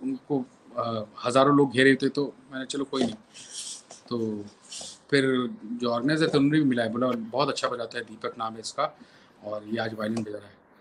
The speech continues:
"अच्छा, अच्छा, ठीक है।" तो चलो, I was okay। और ये, अ,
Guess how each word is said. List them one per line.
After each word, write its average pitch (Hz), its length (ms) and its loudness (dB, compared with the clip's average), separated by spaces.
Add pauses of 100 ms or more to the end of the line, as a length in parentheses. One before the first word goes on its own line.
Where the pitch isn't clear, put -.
(180)
"अच्छा, 131 180 2
अच्छा, 123 180 0
ठीक 110 200 -4
है।" - 120 -20 (680)
तो 107 160 -12 (400)
चलो, 139 160 2
I 135 100 4
was 151 200 6
okay। 127 240 0 (1600)
और 123 80 2
ये, 135 180 6
अ, 110 580 -4